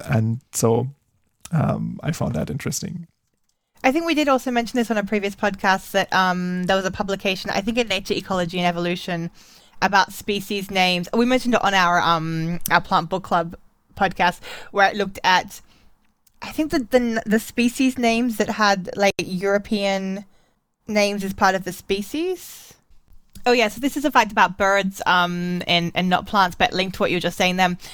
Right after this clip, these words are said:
Speaker 2: Um, there was actually, and we've mentioned this on our other podcast, the Plant Book Club, but there was a publication that came out in, I mean, this year, in May this year,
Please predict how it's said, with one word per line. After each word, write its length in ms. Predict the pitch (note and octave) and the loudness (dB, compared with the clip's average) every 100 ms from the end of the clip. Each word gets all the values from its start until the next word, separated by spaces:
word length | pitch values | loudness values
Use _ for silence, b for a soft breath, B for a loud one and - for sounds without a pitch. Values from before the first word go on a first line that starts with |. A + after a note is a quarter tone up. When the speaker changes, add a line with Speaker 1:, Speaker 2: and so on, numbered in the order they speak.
| B B | B B
Speaker 2:
Um, 240 | G#3 G#3+ | 2 4
there 80 | A#3 | 2
was 100 | A#3+ | 2
actually, 280 | A#3 - - | 0 0 2
and 200 | A#3 A#3+ | 2 2
we've 140 | B3 | 2
mentioned 320 | B3+ B3+ C4 A#3+ | 2 2 2 0
this 120 | A#3+ | 2
on 140 | G#3+ | 2
our 460 | G3+ G3 F#3+ F#3 - | 4 4 4 4 4
other 220 | F#3+ A3+ | 2 2
podcast, 480 | G#3+ B3 - A#3+ A#3 | 0 -2 2 2 2
the 60 | A#3 | -2
Plant 320 | G#3+ F3+ - | 0 0 0
Book 100 | A3 | -4
Club, 320 | - D#4+ D#4+ B B B - | 0 0 0 B B B -2
but 100 | A#3+ | 4
there 100 | A#3+ | 4
was 80 | A#3 | 2
a 40 | |
publication 500 | C4+ C4+ B3 A#3+ A#3+ | 0 -2 0 0 0
that 80 | G#3 | -2
came 200 | A#3 G#3+ | 0 2
out 240 | G3+ G3 | 2 2
in, 500 | F#3 G3 F#3+ F#3+ F#3+ - | 0 -4 -2 -4 -2 -2
I 80 | |
mean, 140 | F#3 F#3+ | -2 -2
this 180 | G3 G#3 | -4 -2
year, 140 | G3 | 0
in 100 | F#3 | 2
May 140 | F3 | 0
this 240 | F3+ G3 G#3 | 0 -6 -2
year, 320 | F#3+ F#3 | 0 0